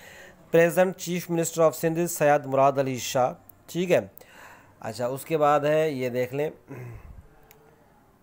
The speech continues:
जनरल यहिया खान abrogated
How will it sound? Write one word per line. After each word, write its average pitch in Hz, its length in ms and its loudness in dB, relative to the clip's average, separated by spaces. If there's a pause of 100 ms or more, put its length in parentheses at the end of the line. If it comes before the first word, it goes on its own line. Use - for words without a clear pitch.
(680)
जनरल 160 260 0
यहिया 175 380 2
खान 170 340 0
abrogated 170 580 2